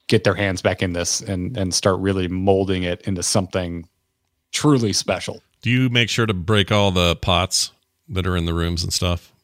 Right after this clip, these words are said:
Speaker 2: I do every
Speaker 1: Uh,
Speaker 2: single pot
Speaker 1: yeah,
Speaker 2: room.
Speaker 1: since, since I'm trying to only do two runs a week now and just run the highest level one and, and go,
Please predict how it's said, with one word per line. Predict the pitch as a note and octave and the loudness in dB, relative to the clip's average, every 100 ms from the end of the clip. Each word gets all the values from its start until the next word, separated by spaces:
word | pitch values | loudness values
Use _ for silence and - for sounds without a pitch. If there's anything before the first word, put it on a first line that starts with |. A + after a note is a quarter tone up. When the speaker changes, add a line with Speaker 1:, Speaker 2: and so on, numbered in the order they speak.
| - | -2
Speaker 2:
I | F2+ | 0
do | F#2+ F2 | 0 0
every | F2+ F2+ | 0 0
Speaker 1:
Uh, | A2+ A2 G#2+ G#2+ | 0 2 0 0
Speaker 2:
single | |
pot | B2 | 0
Speaker 1:
yeah, | D3 | 0
Speaker 2:
room. | - | 0
Speaker 1:
since, | - D3+ C#3 | 0 0 0
since | D#3 C#3 E3+ F3+ | -2 0 0 0
I'm | C#3 | -2
trying | - C#3+ C#3 C3 | 0 2 2 2
to | A#2+ A2+ A2 A2+ | 4 4 2 2
only | A#2 B2 A#2 | 2 2 2
do | G#2 A#2 | 2 0
two | G#2+ C3 | 2 0
runs | A#2 A#2 G#2+ | 2 2 2
a | G#2+ | 0
week | A2+ - | -2 -2
now | G#2+ G2+ G2+ | 0 0 0
and | G2+ F#2+ | -2 -2
just | G#2 G#2+ | -2 0
run | G#2+ G#2 | 0 2
the | G2+ G2 F#2+ | 2 0 2
highest | A2 G#2 A2 | 4 4 4
level | G#2 G2+ | 2 4
one | G2+ G2+ | 4 2
and, | G2 F#2 F2+ | 0 -4 -6
and | G2+ F#2 | -6 -2
go, | F#2+ G2+ F#2 F2 | 2 4 2 -2